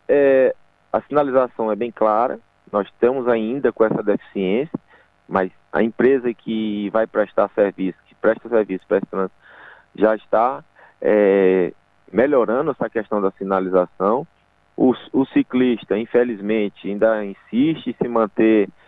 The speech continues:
inseguro, mesmo tendo a ciclovia, quer transitar na pista de rolamento.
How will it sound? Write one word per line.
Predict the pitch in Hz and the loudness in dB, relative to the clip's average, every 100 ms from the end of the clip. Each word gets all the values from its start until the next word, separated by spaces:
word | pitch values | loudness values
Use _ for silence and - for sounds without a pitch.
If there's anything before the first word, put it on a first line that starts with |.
| _ _ - | _ _ -6
inseguro, | 113 - 123 95 98 110 110 95 87 95 | -6 0 0 0 0 4 4 2 -2 -2
mesmo | 101 147 151 135 | 0 0 -2 -4
tendo | - 127 117 | -2 -2 -2
a | |
ciclovia, | - 117 120 110 90 107 98 | -2 0 2 0 -2 0 0
quer | - 107 131 139 _ - | 0 2 2 0 _ -4
transitar | 110 120 113 104 107 107 98 _ _ _ _ _ _ _ - | -2 0 -2 0 0 0 0 _ _ _ _ _ _ _ -8
na | 92 110 | -2 -2
pista | - 117 - 107 | 0 -4 -2 0
de | 98 | 2
rolamento. | 104 107 95 85 110 143 | 4 2 0 -2 -2 -4